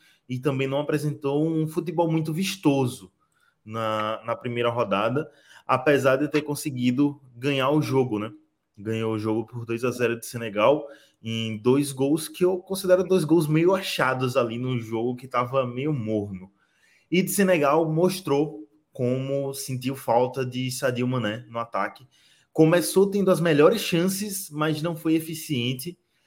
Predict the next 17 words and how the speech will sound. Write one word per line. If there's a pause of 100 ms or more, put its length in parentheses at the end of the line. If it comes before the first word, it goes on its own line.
(160)
É
um
time
que
mostra
que
tem
vontade
de
jogar,
que
quer
passar
de
fase,
só
que